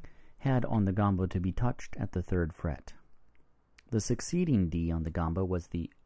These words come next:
open string, while on the cello it was to be touched with the first finger, and so on. The four highest tones, E, F, G, A, fell in the gamba on the second, third, fifth, and seventh frets,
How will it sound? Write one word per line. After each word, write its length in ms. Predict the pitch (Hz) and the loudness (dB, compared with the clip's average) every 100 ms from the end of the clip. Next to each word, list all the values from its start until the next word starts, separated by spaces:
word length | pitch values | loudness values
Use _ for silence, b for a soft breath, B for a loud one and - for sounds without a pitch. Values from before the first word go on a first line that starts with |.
| - | -2
open 300 | 139 92 76 | 0 0 -6
string, 320 | - 67 58 - _ _ b b b b b b b | -6 -8 -8 -12 _ _ b b b b b b b
while 200 | - 113 | 4 6
on 140 | 95 87 | 4 2
the 80 | |
cello 360 | 80 - 131 92 | -2 0 2 2
it 80 | 67 | 2
was 180 | 82 82 | 0 -2
to 100 | 78 | -4
be 140 | 78 | -6
touched 440 | - 120 92 - - | -2 -4 -4 -8 -8
with 120 | 82 | -6
the 80 | - | -6
first 340 | - 78 - | -4 -4 -4
finger, 300 | - 78 73 | -4 -2 -2
and 180 | 69 67 - - | -2 -6 -10 -10
so 280 | - 127 | -2 -2
on. 160 | 76 - - _ - _ _ b b b b b b b - | -2 -8 -20 _ -20 _ _ b b b b b b b 0
The 100 | 117 | 0
four 260 | 196 208 | 2 2
highest 560 | 160 143 135 131 - - - | 4 4 6 2 -2 -12 -4
tones, 600 | - 107 78 71 - - - - | 2 4 4 0 -4 -12 -20 -6
E, 280 | - 127 131 | 0 2 0
F, 280 | - 107 - - | 0 -2 -2 -10
G, 360 | - 101 101 - | -4 -2 -2 -4
A, 340 | 104 80 78 98 - - - | -2 -2 -2 -6 -14 -20 -20
fell 340 | - 151 147 151 | -4 0 2 2
in 220 | 127 120 | 2 2
the 80 | 120 | 2
gamba 340 | 107 92 98 | 2 2 0
on 180 | - 87 | -2 -2
the 80 | 85 | -2
second, 440 | - 73 127 - | -2 -2 -2 -4
third, 300 | - 101 95 | -2 0 0
fifth, 320 | - 95 - - - | 0 -2 -2 -10 -6
and 240 | 87 82 | -4 -4
seventh 440 | - 92 82 80 - | -4 -4 -4 -8 -12
frets, 520 | - - - - - | -12 -8 -8 -10 -20